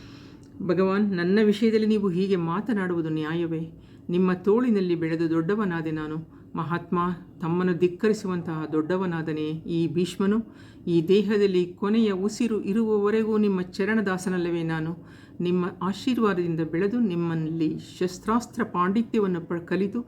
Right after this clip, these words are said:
ನಿಮ್ಮನ್ನೇ ಧಿಕ್ಕರಿಸುವ ಧೀಮಂತನಾಗಿರುವೆನೇ ಈ ಭೀಷ್ಮನು?" ನೊಂದುಕೊಂಡನು ಭೀಷ್ಮನು. "ಹಾಗಾದರೆ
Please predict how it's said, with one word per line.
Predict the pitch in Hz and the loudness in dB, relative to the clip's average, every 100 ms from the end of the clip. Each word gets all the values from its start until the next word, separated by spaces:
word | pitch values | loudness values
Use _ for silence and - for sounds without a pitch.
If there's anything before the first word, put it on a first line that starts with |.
| - - - | -12 -14 0
ನಿಮ್ಮನ್ನೇ | 185 220 240 247 | 2 4 4 4
ಧಿಕ್ಕರಿಸುವ | 240 165 185 - 226 208 202 190 160 | 0 -2 -4 -4 -2 -2 -2 -4 -2
ಧೀಮಂತನಾಗಿರುವೆನೇ | 170 196 226 226 208 185 175 170 170 165 160 | 2 4 6 4 2 -2 0 0 0 -2 -2
ಈ | 156 165 | -2 -2
ಭೀಷ್ಮನು?" | 180 180 - 196 226 - - - - | -2 -6 -2 0 0 -4 -20 -20 -6
ನೊಂದುಕೊಂಡನು | 156 185 226 226 180 160 156 | 2 4 4 2 -4 -4 -6
ಭೀಷ್ಮನು. | 143 165 160 - 165 175 - - - - - - - - - - - - | -6 -6 -6 -10 -10 -10 -14 -20 -20 -20 -20 -20 -20 -20 -20 -20 -20 -4
"ಹಾಗಾದರೆ | 170 175 185 190 196 | 0 2 2 2 2